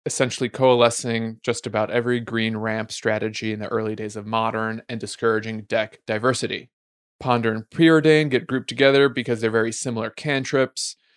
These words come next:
and both appeared in half of the top eight of the first ever Modern Pro Tour. They were ultimately cut for a similar reason as Green Sun Zenith,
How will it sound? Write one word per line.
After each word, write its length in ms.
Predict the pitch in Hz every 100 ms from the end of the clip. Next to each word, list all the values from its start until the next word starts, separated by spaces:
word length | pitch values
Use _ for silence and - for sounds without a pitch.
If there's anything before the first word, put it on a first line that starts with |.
| _ -
and 120 | 120
both 180 | 160 180
appeared 340 | 160 170 170 -
in 120 | 123
half 640 | 107 - 160 151 - - -
of 100 | 120
the 80 | 117
top 380 | - 147 143 143
eight 300 | 143 135 107 -
of 160 | 117
the 80 | 120
first 360 | - 131 120 123
ever 240 | 120 120
Modern 420 | 117 113 113 110
Pro 220 | - 123
Tour. 460 | 117 - 120 113 117 _ _ _ _ _ _
They 80 | 127
were 240 | 120 -
ultimately 480 | 139 147 151 127 131
cut 360 | 127 123 117 117 _ _ _
for 120 | - 135
a 40 |
similar 380 | - 208 202 170
reason 260 | 165 160
as 140 | 120 113
Green 280 | 117 120 117
Sun 340 | - 117 113
Zenith, 500 | 104 117 131 113 127